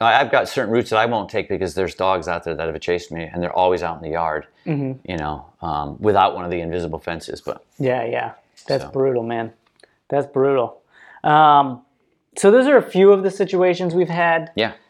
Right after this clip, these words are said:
Speaker 2: Um, hopefully you all can relate. I think we're gonna have to wrap this sucker up.
Speaker 1: We do.
Speaker 2: Um,
Speaker 1: We
Speaker 2: we
Speaker 1: could have three more episodes with that, the
Speaker 2: Oh, totally.
Speaker 1: situations that I had.
Speaker 2: Dude, it's unbelievable.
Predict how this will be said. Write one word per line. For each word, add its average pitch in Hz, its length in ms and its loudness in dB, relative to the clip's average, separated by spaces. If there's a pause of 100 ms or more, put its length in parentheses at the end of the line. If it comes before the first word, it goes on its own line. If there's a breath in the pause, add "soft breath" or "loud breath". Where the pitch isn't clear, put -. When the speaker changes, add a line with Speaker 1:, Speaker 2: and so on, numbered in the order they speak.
(140)
Speaker 2:
Um, 131 540 4
hopefully 151 560 2
you 139 180 4
all 139 160 8
can 135 220 -6
relate. 139 560 2
I 139 60 -12
think 139 180 -4
we're 135 120 -2
gonna 139 140 0
have 135 180 -4
to 127 100 -2
wrap 135 320 -2
this 131 180 -4
sucker 135 420 -2
up. 156 140 6
Speaker 1:
We 156 80 8
do. 135 380 6 (160)
Speaker 2:
Um, 139 500 6
Speaker 1:
We 147 80 4
Speaker 2:
we 156 60 4
Speaker 1:
could 156 80 4
have 107 340 2
three 170 160 4
more 160 180 4
episodes 110 480 2
with 85 180 -6
that, - 280 -2
the 92 120 4
Speaker 2:
Oh, 170 340 8
totally. 196 200 6
Speaker 1:
situations 110 360 2
that 98 80 2
I 104 100 4
had. 98 380 -2 (260 soft breath)
Speaker 2:
Dude, 135 480 2
it's 160 140 -4
unbelievable. 139 760 2